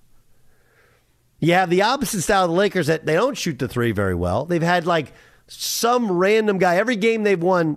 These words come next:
one of the random also guys steps up and makes shots. You got LeBron, who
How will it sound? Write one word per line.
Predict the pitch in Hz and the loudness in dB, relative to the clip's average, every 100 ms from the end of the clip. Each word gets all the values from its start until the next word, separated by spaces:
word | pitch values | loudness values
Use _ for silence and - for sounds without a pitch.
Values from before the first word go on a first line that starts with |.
| - | -4
one | 131 202 | -2 0
of | 202 | 0
the | 170 | 0
random | 143 170 196 190 185 175 143 - _ - | 2 2 2 2 2 0 -6 -10 _ -2
also | 175 202 - 180 | 0 0 2 0
guys | 139 165 160 117 113 - - - | 2 2 2 0 -2 -8 -18 -20
steps | - - 175 139 | -8 0 0 2
up | 160 143 | 0 2
and | 131 | 0
makes | 120 | 0
shots. | - 113 87 - - - _ _ _ _ _ _ - - | 0 -2 -2 -6 -12 -18 _ _ _ _ _ _ -20 -6
You | 151 | 0
got | 180 214 202 | 2 2 0
LeBron, | 165 190 240 233 202 | 0 2 2 2 2
who | 165 170 160 165 | 4 4 2 0